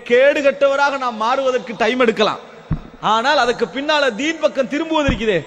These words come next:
பெரிய கஷ்டமாக விளங்கும். அப்பதான் உங்களுக்கு விளங்கும் குடும்ப வாழ்க்கை என்றால் என்ன, நிம்மதி என்றால் என்ன, சந்தோஷம் என்றால்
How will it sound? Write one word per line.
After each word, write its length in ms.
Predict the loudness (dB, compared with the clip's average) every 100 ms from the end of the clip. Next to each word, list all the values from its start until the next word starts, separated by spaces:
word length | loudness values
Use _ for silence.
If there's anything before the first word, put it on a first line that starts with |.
| -8 -20 -20 -16 -4
பெரிய 420 | -2 0 0 0 0
கஷ்டமாக 460 | -4 -4 -6 -4 -4
விளங்கும். 300 | -6 -6 -2 -2 -4 -8 -2
அப்பதான் 420 | 0 2 2 4 2
உங்களுக்கு 340 | 2 0 0 0
விளங்கும் 380 | 0 -2 -6 -8 -18 -20 -20 -18 -8
குடும்ப 320 | -6 0 2 4
வாழ்க்கை 360 | 2 0 0 0
என்றால் 260 | 0 -2 -2 -4
என்ன, 140 | -2 -2 -2 0 0 -2 -18 -20 -8
நிம்மதி 360 | -6 0 0 2 0
என்றால் 280 | 2 2 4
என்ன, 140 | 4 2 2 -2 -4 -6 -6 -6
சந்தோஷம் 480 | -4 2 2 2 0
என்றால் 280 | 0 0 2